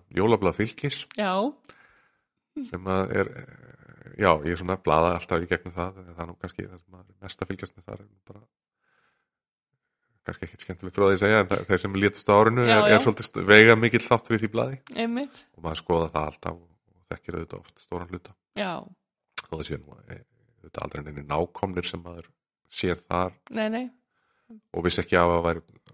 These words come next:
Speaker 1: látnir, sko.
Speaker 2: Einmitt.
Speaker 1: En svona, þetta er oft einhver andlit sem maður man vel eftir sem krakki
Speaker 2: Já.
Speaker 1: og unglingur. Eh,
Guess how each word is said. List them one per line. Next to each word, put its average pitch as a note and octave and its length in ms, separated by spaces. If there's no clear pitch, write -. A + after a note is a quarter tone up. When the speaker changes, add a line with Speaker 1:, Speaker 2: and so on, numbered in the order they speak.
Speaker 1:
látnir, F2 260
sko. - 220
Speaker 2:
Einmitt. A#3 440
Speaker 1:
En E2 180
svona, G2 400
þetta - 220
er - 160
oft - 320
einhver - 260
andlit - 460
sem - 160
maður D#2+ 180
man D#2+ 240
vel E2 240
eftir - 340
sem F2 220
krakki - 560
Speaker 2:
Já. G3 320
Speaker 1:
og F#3 420
unglingur. F2+ 560
Eh, F2 520